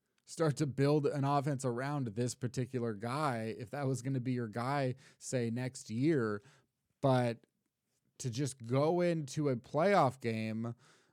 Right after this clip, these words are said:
like that, I mean, John Wolford threw an awful pass on his first attempt because he said he was feeling anxiety about it, understandably so, but he still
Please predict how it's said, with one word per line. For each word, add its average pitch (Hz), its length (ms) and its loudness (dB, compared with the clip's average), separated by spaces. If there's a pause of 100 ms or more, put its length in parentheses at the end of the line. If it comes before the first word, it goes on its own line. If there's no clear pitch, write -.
(340)
like 135 440 -2
that, 135 460 0
I 135 60 -6
mean, 135 280 -2
John 156 260 0
Wolford 147 480 -2
threw 143 180 -4
an 139 140 -4
awful 151 400 0
pass 143 400 -2
on 135 80 -2
his 120 100 -2
first 127 240 -2
attempt 139 400 -4
because 117 300 -6
he 123 100 -6
said 120 300 -4
he 117 160 -4
was 117 180 -6
feeling 156 680 0
anxiety 139 640 0
about 120 320 0
it, 170 100 0
understandably 151 760 0
so, 135 520 2 (320)
but 127 160 0
he 123 140 0
still 156 580 0